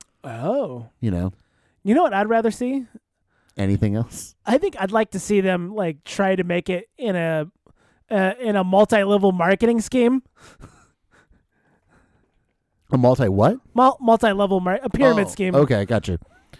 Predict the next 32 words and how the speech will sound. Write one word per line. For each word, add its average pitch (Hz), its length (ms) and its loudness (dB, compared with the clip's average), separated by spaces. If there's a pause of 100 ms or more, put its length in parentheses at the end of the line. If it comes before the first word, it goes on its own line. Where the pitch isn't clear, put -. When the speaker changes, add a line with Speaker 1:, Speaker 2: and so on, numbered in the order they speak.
(120)
Speaker 1:
You 254 100 2
know, 180 140 2
Speaker 2:
Where 135 80 8
they're 123 160 4
that. 98 220 0
Speaker 1:
they're 262 120 6
selling 214 320 2
A-, 175 260 -2
Avon 196 460 2
or 170 260 -4 (500)
n-, 202 100 -2
Speaker 2:
But 220 140 4
where 156 160 8
they're 131 280 4
Speaker 1:
nutritional 208 440 6
Speaker 2:
the - 60 4
lo-, 196 80 6
Speaker 1:
shakes 190 280 0
Speaker 2:
they're 143 100 6
on 131 80 6
Speaker 1:
or - 20 6
Speaker 2:
the 120 80 4
low 117 100 2
Speaker 1:
something. 123 180 6
Speaker 2:
end 123 120 4
of 117 100 0
the, 120 260 4
the 120 100 2
Speaker 1:
Yeah, 107 120 2
Speaker 2:
pyramid 139 320 4
scheme, 254 120 2
Speaker 1:
yeah. 233 160 4